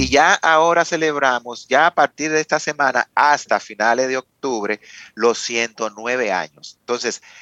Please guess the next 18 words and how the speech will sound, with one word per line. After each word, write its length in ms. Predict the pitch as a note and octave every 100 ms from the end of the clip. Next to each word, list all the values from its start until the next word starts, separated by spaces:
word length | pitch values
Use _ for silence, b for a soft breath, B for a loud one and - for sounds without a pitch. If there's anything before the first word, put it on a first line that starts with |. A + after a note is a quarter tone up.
| B B _ -
tenemos 600 | B2+ A#2 C#3+ F3 D#3+ -
una 340 | A2+ D#3 D#3+ C#3+
serie 600 | - - D#3+ G3 G3 E3
de 100 | D3+
programas 720 | B2+ A#2 F#2+ F2+ G#2+ - - _
trabajando 680 | - A2+ G#2 A2+ B2+ C#3 C3+
todos 580 | _ D#3 F#3 G#3 E3+ D3
estos 260 | D3+ D#3
conceptos 760 | - C3+ B2+ - A#2+ - A2+ -
en 140 | G#2 _
programas 760 | - G#2 F#2 G#2 B2+ E3 D#3
y 60 | B2
talleres 500 | - G2 G2+ A2+ A#2+
especiales. 640 | - A2 - E2 D#2 D#2+
¿Cuál 220 | - C#3+
es 140 | F3 E3+
la 80 | D#3+
estrategia 640 | - C#3 - C3+ C#3+ C3